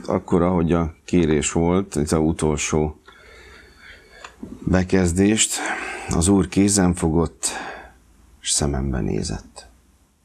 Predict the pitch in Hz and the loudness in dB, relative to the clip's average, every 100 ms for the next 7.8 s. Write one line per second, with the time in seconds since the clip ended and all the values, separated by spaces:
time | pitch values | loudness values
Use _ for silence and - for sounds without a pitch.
0 | - - - - - 113 117 110 95 107 | -20 -16 -14 -14 -4 2 2 2 2 2
1 | 104 98 - - 113 - 78 80 - 82 | 4 2 -2 -2 0 0 2 0 0 0
2 | 78 76 80 73 - 71 76 76 78 76 | 0 0 0 0 0 0 2 2 0 -4
3 | - _ _ _ _ _ _ _ _ _ | -14 _ _ _ _ _ _ _ _ _
4 | - - 113 95 90 82 104 127 90 69 | -14 -4 0 0 2 2 2 2 2 0
5 | 73 73 71 65 62 60 62 - - _ | -2 -4 -6 -4 -2 -2 -6 -10 -20 _
6 | _ - - - - 87 90 90 87 90 | _ -20 -20 -6 -2 0 0 0 0 0
7 | 87 85 - 82 78 - - | -2 -4 -4 -4 -4 -8 -20